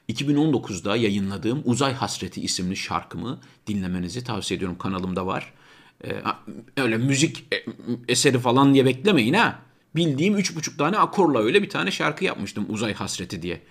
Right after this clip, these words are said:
Zaten hani Türkiye'nin uzay macerasını ancak üç buçuk akorla anlatabilirsiniz. Ben de öyle yaptım.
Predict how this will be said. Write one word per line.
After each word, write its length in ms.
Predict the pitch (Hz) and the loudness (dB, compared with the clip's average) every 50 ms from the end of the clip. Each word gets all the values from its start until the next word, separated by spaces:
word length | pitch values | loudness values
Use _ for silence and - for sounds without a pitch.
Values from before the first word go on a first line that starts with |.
| - - - | -20 -10 -6
Zaten 380 | - 131 139 135 139 147 127 120 - - - - _ | -2 -2 -2 0 0 0 0 -2 -6 -12 -20 -16 _
hani 180 | - 113 120 120 | -6 -4 -4 -2
Türkiye'nin 400 | - 160 156 - 151 139 131 127 | -2 -2 0 2 2 4 4 4
uzay 340 | 139 151 139 131 147 156 151 | 4 2 2 2 2 2 2
macerasını 600 | 147 123 113 104 95 101 98 101 104 - 190 202 | 2 2 0 -2 -2 -2 -2 -2 -2 -2 0 0
ancak 300 | 175 139 160 208 202 - | 0 2 0 0 -2 -2
üç 180 | 220 190 190 185 | -4 -4 -4 -4
buçuk 180 | 175 156 160 - | -4 -4 -2 0
akorla 400 | - 113 120 - 120 107 98 92 | -2 -2 0 0 0 0 0 0
anlatabilirsiniz. 720 | 92 92 95 90 - 85 82 80 87 - - 98 104 113 127 | -2 -4 -4 -6 -6 -8 -8 -8 -8 -8 -6 -6 -4 -2 -2
Ben 180 | 123 98 113 | -2 0 2
de 40 | 165 | 2
öyle 180 | 196 175 110 95 | 4 4 2 0
yaptım. 340 | 90 85 - - 80 82 | -2 -4 -6 -12 -14 -14